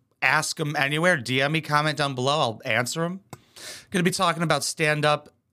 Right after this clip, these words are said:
and YouTube. Like, everything's going crazy good. So there's a lot to talk about, baby. But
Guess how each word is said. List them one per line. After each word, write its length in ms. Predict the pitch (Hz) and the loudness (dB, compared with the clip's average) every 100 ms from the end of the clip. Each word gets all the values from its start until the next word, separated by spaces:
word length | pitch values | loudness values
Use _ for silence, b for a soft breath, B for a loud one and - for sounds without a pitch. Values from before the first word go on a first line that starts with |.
| - | -4
and 200 | 151 196 | -2 0
YouTube. 300 | 165 185 139 | -2 -4 -2
Like, 140 | 135 135 | -2 0
everything's 420 | 147 180 196 135 | 0 2 0 0
going 460 | 147 143 135 135 - _ _ | 2 4 2 -2 -10 _ _
crazy 640 | - - 160 151 143 131 123 | -10 0 4 4 2 0 0
good. 300 | 120 101 - _ _ _ | 0 0 -4 _ _ _
So 120 | - 160 | -4 0
there's 140 | 156 | 0
a 80 | 117 | 0
lot 460 | 113 127 139 160 | 0 0 0 -4
to 100 | - | -4
talk 340 | 190 175 131 123 | -4 0 0 0
about, 360 | 120 123 113 | 2 2 2
baby. 640 | 107 120 117 160 151 113 98 _ _ | 2 0 2 2 2 -2 -6 _ _
But 180 | 240 233 | 4 4